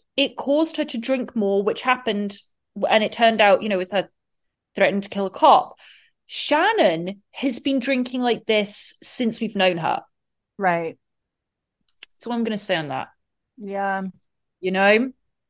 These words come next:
Speaker 2: Even if she's not gonna fully stop drinking, I, I just feel like she's at this crossroads where she needs to at least, she needs to just, like, self-examine and, like,
Speaker 1: Ooh.
Speaker 2: completely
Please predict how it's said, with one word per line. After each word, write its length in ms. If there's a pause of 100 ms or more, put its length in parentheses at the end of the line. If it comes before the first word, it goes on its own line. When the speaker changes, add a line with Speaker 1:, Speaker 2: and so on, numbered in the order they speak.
(580)
Speaker 2:
Even 260
if 140
she's 260
not 220
gonna 200
fully 360
stop 340
drinking, 440
I, 260
I 80
just 240
feel 140
like 160
she's 340 (100)
at 360
this 500 (100)
crossroads 760
where 160
she 240
needs 300
to 100
at 360
least, 380 (140)
she 240
needs 220
to 100
just, 200
like, 220
self-examine 1080
and, 220
like, 380 (560)
Speaker 1:
Ooh. 100
Speaker 2:
completely 1300